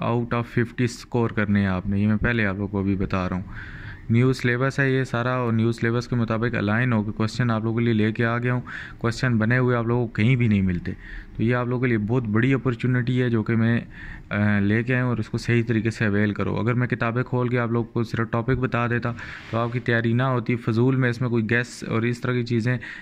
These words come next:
इन आयतों वगैरह में देने का कोई फ़ायदा नहीं है। ये आयत आएगी, ये कर लो, वो कर लो, भाई क्वेश्चन बना के दो कि क्या क्वेश्चन आएंगे, उसमें से क्या क्वेश्चन बन सकते हैं। तो वही मैंने बना, ये जो है क्वेश्चन आप लोगों के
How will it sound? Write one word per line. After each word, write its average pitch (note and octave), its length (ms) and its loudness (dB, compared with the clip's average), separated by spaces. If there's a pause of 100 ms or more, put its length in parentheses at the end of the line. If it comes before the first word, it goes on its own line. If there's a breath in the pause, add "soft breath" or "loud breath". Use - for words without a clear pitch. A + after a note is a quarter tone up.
(160 loud breath)
इन C#3 160 4
आयतों B2 380 0
वगैरह A#2+ 280 0
में A#2+ 140 0
देने A2 220 4
का A#2+ 80 0
कोई C#3 220 2
फ़ायदा B2 320 0
नहीं B2+ 160 0
है। A#2+ 80 4
ये A#2 120 4
आयत A#2+ 260 0
आएगी, A#2 240 0
ये A#2+ 160 2
कर A#2 140 0
लो, A2 140 2
वो A2+ 160 2
कर A2+ 160 -2
लो, A2 300 -2
भाई A#2+ 280 0
क्वेश्चन C#3 360 0
बना B2 280 0
के C3+ 100 -2
दो C3 160 0
कि C3 160 0
क्या D3+ 280 -4
क्वेश्चन C#3+ 400 0
आएंगे, F#2+ 320 0 (420 loud breath)
उसमें C#3+ 160 0
से C3 100 -2
क्या C#3 180 0
क्वेश्चन C#3 360 0
बन A2 140 2
सकते G#2 320 -4
हैं। F#2 120 -2 (420 loud breath)
तो B2 80 2
वही A#2 280 4
मैंने C3+ 220 2
बना, G#2 300 0 (120)
ये A2 220 4
जो A#2 140 2
है C3 200 2
क्वेश्चन A#2+ 360 -2
आप A2+ 120 0
लोगों A2 160 -2
के A#2+ 120 0